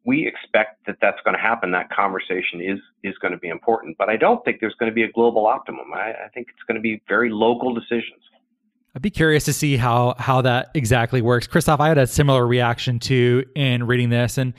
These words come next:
Speaker 2: at the very least, it might just make for better politics. It might make it easier for it to pass California if the jobs and the money stay in the state. On the other hand, I had a friend who recently took a vacation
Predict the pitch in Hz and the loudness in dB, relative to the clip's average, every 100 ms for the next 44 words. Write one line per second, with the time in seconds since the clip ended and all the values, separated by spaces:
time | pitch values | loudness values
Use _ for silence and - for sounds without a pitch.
0 | - - - 135 180 190 285 277 208 190 | -14 -20 -20 -8 0 2 2 4 6 6
1 | 170 147 165 151 135 135 135 - 127 131 | 4 2 0 0 -2 0 -2 -2 0 2
2 | 110 - 123 127 - 120 123 123 135 139 | 0 -2 0 2 2 2 2 2 0 -2
3 | - 123 135 139 143 156 143 131 135 135 | -2 -4 -2 -2 -2 -2 0 2 0 -2
4 | - 117 139 - 127 127 - 135 127 - | -4 -4 -2 -2 0 0 0 0 0 0
5 | 127 123 135 147 131 _ 143 113 120 117 | 0 2 0 -2 -4 _ -2 0 0 0
6 | 117 127 120 120 123 - - 120 123 120 | 0 -2 0 0 -2 -2 -4 -2 -2 -4
7 | - 120 120 156 - - - - - 147 | -2 0 0 -4 -12 -20 -20 -20 -2 2
8 | 165 175 151 147 139 139 143 143 - 135 | 6 6 6 6 4 4 2 2 2 2
9 | 135 131 127 123 127 143 131 139 131 117 | 4 4 4 4 2 2 2 2 2 0
10 | - 131 131 - 123 117 113 | 0 2 2 2 2 2 0